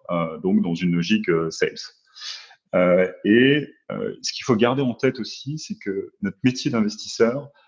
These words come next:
à deux niveaux, il va falloir que, euh, on soit les premiers, euh, euh, commerciaux de la startup. Premièrement, lorsque tu veux faire passer un dossier à ton équipe, eh bien, le lundi matin en réunion, euh,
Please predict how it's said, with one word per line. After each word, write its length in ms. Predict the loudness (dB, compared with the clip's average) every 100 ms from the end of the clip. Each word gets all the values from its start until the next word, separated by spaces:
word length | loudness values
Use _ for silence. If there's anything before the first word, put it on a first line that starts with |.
| _ _
à 80 | -8
deux 220 | 0 4
niveaux, 680 | 6 6 6 4 4 -4 _ -6
il 80 |
va 80 | -6
falloir 420 | 0 2 2 0 -2
que, 60 | 2
euh, 320 | 4 2 0 -6 -12 -12 -14
on 60 | -14
soit 280 | 0 2
les 120 | 2 0
premiers, 520 | _ -2 0 0 0
euh, 220 | -2 -12 _ _ _ -18
euh, 40 | -16 -2
commerciaux 680 | 2 4 2 -2 -2 -2 -2 -10 _ _
de 140 | -2
la 120 | -2
startup. 480 | -4 -8 -6 -4 -4 -8 _ _ _ _ -4
Premièrement, 480 | 2 4 4 2
lorsque 300 | 0 -2 -6
tu 180 | -8 -12 -4
veux 100 | -2
faire 240 | -2 -2
passer 260 | -4 -4 -2
un 140 | 0
dossier 540 | 0 -2 -2 -2 -4 -10
à 60 | -10
ton 200 | -4 -2
équipe, 400 | -2 -2 -4 -2
eh 640 | -8 _ _ _ _ _
bien, 160 | 2 4
le 100 | 4
lundi 260 | 4 4 4
matin 300 | 2 2 0
en 240 | 0 -2
réunion, 480 | -2 0 -2 -6
euh, 20 | -8